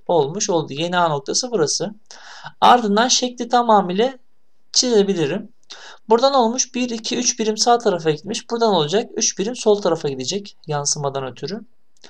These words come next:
Buradan olmuş bir, iki, üç. Ee,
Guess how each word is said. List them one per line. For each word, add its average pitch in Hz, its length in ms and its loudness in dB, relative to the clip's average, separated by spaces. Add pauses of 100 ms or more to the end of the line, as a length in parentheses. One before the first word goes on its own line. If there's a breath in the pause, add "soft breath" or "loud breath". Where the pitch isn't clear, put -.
(580 loud breath)
Buradan 214 220 4
olmuş 233 340 0
bir, 233 140 -4
iki, 208 400 -6
üç. - 360 -4 (1040)
Ee, 156 480 -2